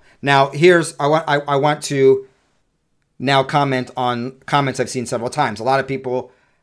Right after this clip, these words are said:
have said, or I've, well, I sh-, I've seen this, this comment several times in my videos covering over the weekend the spy, Chinese spy balloon.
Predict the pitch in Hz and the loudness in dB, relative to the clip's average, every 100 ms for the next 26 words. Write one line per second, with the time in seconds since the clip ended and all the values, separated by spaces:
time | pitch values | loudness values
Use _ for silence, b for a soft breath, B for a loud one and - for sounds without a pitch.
0 | b _ 123 127 - 110 131 135 131 156 | b _ -6 -4 -2 -2 -2 -2 -4 -8
1 | 143 - 151 160 147 151 131 - - 127 | -8 -10 -10 -8 -6 -6 -6 -8 -10 -10
2 | 123 131 120 127 127 120 123 113 117 - | -6 -6 -6 -6 -8 -6 -6 -6 -8 -14
3 | b b b 120 120 113 123 123 117 110 | b b b -10 -8 -2 -2 -2 -4 -4
4 | - 151 123 110 117 127 113 113 110 113 | -2 -2 -2 -8 -8 -8 -6 -4 -4 -6
5 | 113 107 110 113 104 101 - 107 101 104 | -4 -6 -8 -10 -10 -10 -4 -2 -2 -6
6 | 104 _ _ - 110 104 107 107 104 107 | -12 _ _ -8 -8 -6 -6 -4 -6 -8